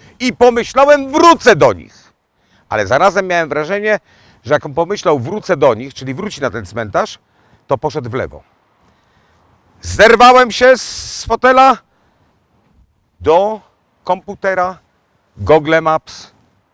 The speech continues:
cmentarz Brudnowski, wyjście, aha, poszedł w tym kierunku, ponieważ wiem, gdzie mieszkał.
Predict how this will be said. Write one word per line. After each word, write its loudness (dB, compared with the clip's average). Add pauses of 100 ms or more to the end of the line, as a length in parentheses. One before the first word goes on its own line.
(440)
cmentarz -2
Brudnowski, -6
wyjście, -6
aha, -6
poszedł -14
w -20
tym -18
kierunku, -14 (760)
ponieważ -4
wiem, -10
gdzie -10
mieszkał. -12